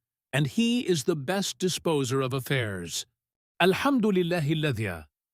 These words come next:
أقالنا يومنا هذا ولم يهلكنا بذنوبنا. துஆவின் பொருள், புகழ் அனைத்தும் அல்லாஹ்வுக்கே. அவன்தான்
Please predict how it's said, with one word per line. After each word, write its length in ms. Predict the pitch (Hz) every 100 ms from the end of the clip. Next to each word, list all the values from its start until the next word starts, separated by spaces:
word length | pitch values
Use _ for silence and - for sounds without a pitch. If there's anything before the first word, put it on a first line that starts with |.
| -
أقالنا 580 | 143 - 147 139 147 139
يومنا 440 | 135 139 135 131 127
هذا 520 | 110 185 196 202 220 - _ _ _
ولم 340 | 143 143 139 135
يهلكنا 680 | 131 90 143 - 143 135
بذنوبنا. 920 | 117 170 170 185 190 143 113 98 78 - _ _ _ _ _ -
துஆவின் 600 | 120 170 247 285 262 220
பொருள், 360 | 151 147 123 90 _ _ _
புகழ் 280 | 143 131 147
அனைத்தும் 480 | 131 175 185 247 254
அல்லாஹ்வுக்கே. 800 | 135 131 143 151 127 135 - 110 - _ _ _ _ _ _ 123
அவன்தான் 560 | 135 147 143 156 196